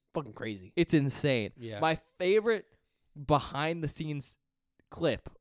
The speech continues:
Speaker 2: of all time, it's not even a clip, it's, it's people discussing this fact, is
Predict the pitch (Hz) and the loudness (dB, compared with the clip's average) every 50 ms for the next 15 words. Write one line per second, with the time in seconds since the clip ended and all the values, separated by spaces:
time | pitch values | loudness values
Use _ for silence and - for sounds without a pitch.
0 | _ - 151 147 151 165 - - 143 160 160 196 226 214 - - 214 185 143 113 | _ 0 0 0 0 0 -4 -2 0 2 6 6 6 4 4 0 0 0 0 0
1 | 98 90 92 95 - _ _ _ _ _ _ _ _ - 160 139 113 98 92 87 | -4 -6 -10 -18 -20 _ _ _ _ _ _ _ _ -8 -6 -6 -4 -6 -8 -10
2 | - - 101 85 - 92 95 - - - 160 139 - - 180 156 151 127 131 127 | -12 -12 -12 -10 -10 -12 -14 -12 -8 -6 -6 -6 -4 -4 -4 -4 -4 -6 -6 -6
3 | - - 127 117 110 - 117 104 92 _ _ _ _ 117 117 113 - - 120 113 | -4 -4 -4 -4 -4 -6 -10 -12 -14 _ _ _ _ -10 -10 -10 -6 -4 -2 -2
4 | 110 113 _ - - 107 104 98 - | -2 -4 _ -8 -8 -8 -8 -8 -10